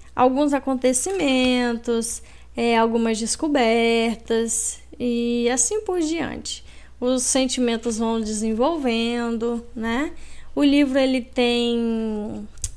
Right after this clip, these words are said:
sessenta e um capítulos, então ainda estamos bem longe do final, mas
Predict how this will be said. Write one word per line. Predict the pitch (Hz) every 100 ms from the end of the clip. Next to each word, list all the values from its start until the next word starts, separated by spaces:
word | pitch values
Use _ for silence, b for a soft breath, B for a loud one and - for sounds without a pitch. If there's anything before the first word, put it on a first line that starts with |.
| - - - - - -
sessenta | - 240 247 - 254 330 294
e |
um | 269
capítulos, | - 240 - 240 247 247 220
então | 226 226
ainda | 226 233
estamos | 226 - 233 220
bem | 220 233 226 220 220 220 220 226
longe | 233 220 214 226 240 302 B B B B
do | 226 233
final, | - 254 220 214 220 302 415 B B B B
mas | 254 269 294 339 - -